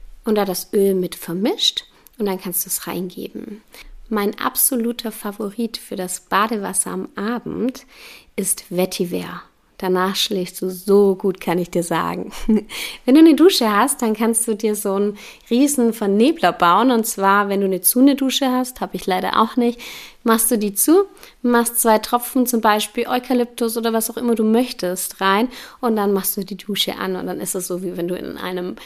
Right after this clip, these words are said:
riesigen Diffuser bist und es riecht unglaublich gut. Kannst du natürlich auch am Abend machen. Nach dem Duschen kleide ich mich gerne aromatisch ein. Das bedeutet,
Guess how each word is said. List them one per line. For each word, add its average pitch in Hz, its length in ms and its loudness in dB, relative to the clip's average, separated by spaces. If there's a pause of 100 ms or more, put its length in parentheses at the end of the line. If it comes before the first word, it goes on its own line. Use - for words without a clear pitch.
(240)
riesigen 247 640 6
Diffuser 214 840 4 (360)
bist 226 360 0
und - 160 -12
es - 200 -8
riecht 196 340 -6 (120)
unglaublich 185 680 -2
gut. - 240 -12 (340)
Kannst 202 300 0
du 220 40 4
natürlich 190 580 -2
auch 170 180 -8
am - 220 -6
Abend 170 420 -10
machen. - 300 -14 (640)
Nach 214 260 0
dem 196 320 -4
Duschen 285 680 2 (580)
kleide 208 340 2
ich 226 180 -4
mich 208 180 -6
gerne 190 360 -4
aromatisch 185 600 -6
ein. 196 240 -6
Das 214 140 -8
bedeutet, 226 640 -2